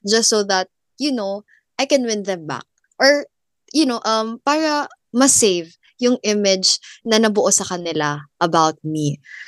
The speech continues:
So, um, when it comes to, like, not reacting, it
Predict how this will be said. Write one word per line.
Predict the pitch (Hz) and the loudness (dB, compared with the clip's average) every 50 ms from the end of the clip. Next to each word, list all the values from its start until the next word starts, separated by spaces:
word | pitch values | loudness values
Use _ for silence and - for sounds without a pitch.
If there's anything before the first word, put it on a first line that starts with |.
| - - - - _ | -20 -20 -20 -14 _
So, | - - - 339 349 339 339 339 339 - - | 0 4 6 6 6 6 6 4 2 2 2
um, | 277 311 302 302 294 294 294 285 285 285 285 269 262 - _ - - _ _ _ _ _ _ _ _ _ _ _ _ _ _ _ _ _ _ _ _ _ _ _ _ _ _ _ - | 2 4 4 4 4 2 2 0 -2 -2 -4 -4 -6 -8 _ -20 -20 _ _ _ _ _ _ _ _ _ _ _ _ _ _ _ _ _ _ _ _ _ _ _ _ _ _ _ -2
when | 214 247 294 339 | 2 2 2 2
it | 381 370 - - | 2 -2 0 2
comes | 302 302 294 302 285 - - - - | 4 4 4 4 2 2 0 0 -2
to, | 269 262 262 254 254 247 226 | -2 -2 0 0 -2 -2 -2
like, | 220 214 208 202 208 208 - _ _ _ _ - - _ _ _ _ _ _ _ _ _ _ _ _ _ _ _ _ _ _ _ - | 0 0 0 -2 -4 -6 -10 _ _ _ _ -20 -20 _ _ _ _ _ _ _ _ _ _ _ _ _ _ _ _ _ _ _ -6
not | 208 208 208 208 214 220 - - - | -4 -2 -2 -2 -2 -4 -8 -8 -4
reacting, | 202 - - 160 165 156 - _ _ - 156 151 151 143 143 143 143 156 143 - - - - - - - _ _ _ _ _ _ _ _ _ _ _ - | -4 -2 -2 -2 -4 -6 -8 _ _ -10 -8 -8 -6 -4 -2 -2 -2 -2 -6 -10 -18 -20 -20 -20 -20 -20 _ _ _ _ _ _ _ _ _ _ _ -2
it | 269 - | -2 -2